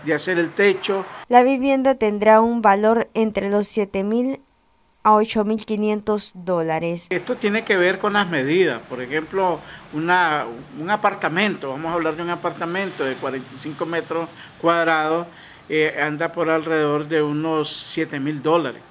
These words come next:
Speaker 1: ¿verdad? Ya una casa, digamos, de sesenta metros, de cuarenta y cinco metros para arriba,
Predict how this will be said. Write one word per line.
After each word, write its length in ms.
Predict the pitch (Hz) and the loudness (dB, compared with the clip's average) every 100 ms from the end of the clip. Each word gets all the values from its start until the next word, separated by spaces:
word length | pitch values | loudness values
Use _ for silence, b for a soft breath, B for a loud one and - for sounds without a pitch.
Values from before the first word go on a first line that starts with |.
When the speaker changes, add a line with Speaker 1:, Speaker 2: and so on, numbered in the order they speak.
| B B B - | B B B -10
Speaker 1:
¿verdad? 260 | 139 156 | -4 -4
Ya 240 | 147 147 151 | -2 -2 0
una 280 | 170 165 | 0 -2
casa, 720 | - 185 175 - 151 143 135 131 | 2 2 2 -2 0 0 -2 -4
digamos, 440 | 143 135 165 165 143 | -6 -2 0 0 -4
de 60 | |
sesenta 480 | 131 120 131 147 160 | -6 -10 -8 -6 -4
metros, 380 | 160 170 185 180 B B | -4 -4 -6 -8 B B
de 120 | 165 | -2
cuarenta 320 | 165 175 160 156 | 2 0 0 -6
y 40 | |
cinco 240 | 196 208 208 | -6 -2 0
metros 300 | 208 175 156 | 0 -2 -4
para 240 | 180 180 | -2 0
arriba, 480 | 151 147 135 143 | -2 -4 -2 -4